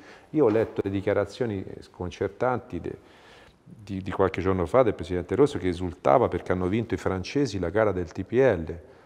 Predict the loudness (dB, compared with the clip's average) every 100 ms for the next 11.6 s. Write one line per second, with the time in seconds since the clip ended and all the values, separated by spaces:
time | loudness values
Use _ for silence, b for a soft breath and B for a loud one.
0 | B B -6 -2 0 0 0 -2 0 -4
1 | -2 -4 -4 -6 -4 0 2 2 0 -4
2 | -4 -4 -2 -4 -6 -6 -4 -2 -2 -2
3 | -2 -2 -2 -4 -6 -6 -6 -10 b b
4 | b b -16 -4 2 2 2 -4 -4 -2
5 | -4 -4 -4 -4 -2 -2 -2 0 4 4
6 | 2 0 2 2 2 0 0 0 0 -2
7 | -2 0 2 2 0 0 0 2 2 2
8 | 0 0 -4 B B B B B -10 2
9 | 4 4 0 -6 2 4 4 2 0 -2
10 | 4 6 6 -2 -20 -20 -20 _ -20 -12
11 | -6 -4 -4 -6 -6 -10